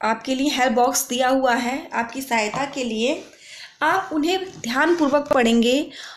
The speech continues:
और रिक्त स्थानों की पूर-, पूर्ति उनके माध्यम से करेंगे। यहाँ पर कुछ सही, सही गलत दिए गए हैं, आप ध्यानपूर्वक सभी वाक्यों को पढ़ेंगे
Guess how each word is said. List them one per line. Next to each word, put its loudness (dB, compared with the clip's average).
और 6
रिक्त 2
स्थानों 0
की 0
पूर-, -2
पूर्ति 2
उनके 2
माध्यम 2
से -2
करेंगे। 0
यहाँ 2
पर 2
कुछ 0
सही, 2
सही 2
गलत 2
दिए 2
गए 2
हैं, -2
आप 2
ध्यानपूर्वक 0
सभी 4
वाक्यों 0
को 0
पढ़ेंगे 2